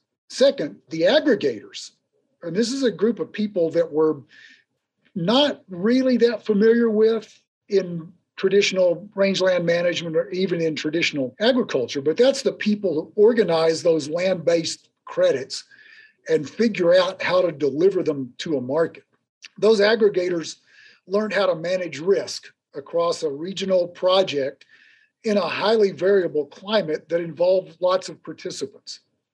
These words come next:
And that was certainly no small task.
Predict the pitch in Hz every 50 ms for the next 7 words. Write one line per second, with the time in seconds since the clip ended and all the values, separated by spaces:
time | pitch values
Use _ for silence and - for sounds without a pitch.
0 | _ _ _ _ _ _ _ _ _ _ _ _ - _ _ - 156 147 156 196
1 | 220 226 220 170 170 160 147 127 - - - _ _ _ _ - - - - 214
2 | 214 233 196 170 156 147 147 139 135 123 - _ _ _ - 175 165 165 170 196
3 | 196 196 185 185 - - - 180 175 175 175 170 160 151 143 - - _ _ _
4 | _ - - 165 147 127 110 - - - -